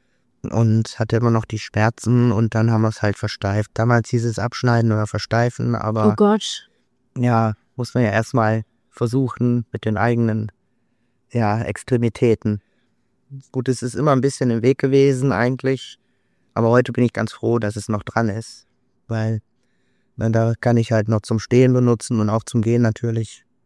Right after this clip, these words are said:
Speaker 1: mit der Prothese. Ja. Ja.
Speaker 2: Wie war denn die Zeit überhaupt, als es dann, äh, zur Amputation kam?
Speaker 1: Ja, das
Speaker 2: Also
Speaker 1: ist ja halt grad bei dem, bei sudec oder bei,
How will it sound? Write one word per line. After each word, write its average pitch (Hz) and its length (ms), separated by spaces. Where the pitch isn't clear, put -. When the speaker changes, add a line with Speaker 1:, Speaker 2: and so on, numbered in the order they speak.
Speaker 1:
mit 107 140
der 117 80
Prothese. 117 680
Ja. 98 240
Ja. 113 220
Speaker 2:
Wie 220 180
war 226 180
denn 233 140
die 214 140
Zeit 208 320
überhaupt, 208 480
als 202 240
es 202 100
dann, 196 480
äh, 196 300
zur - 240
Amputation 196 880
kam? 233 420
Speaker 1:
Ja, 127 180
das 127 120
Speaker 2:
Also 202 120
Speaker 1:
ist 139 120
ja 143 180
halt 131 300
grad 131 260
bei 123 120
dem, 110 340
bei 113 140
sudec 131 460
oder 110 260
bei, 113 220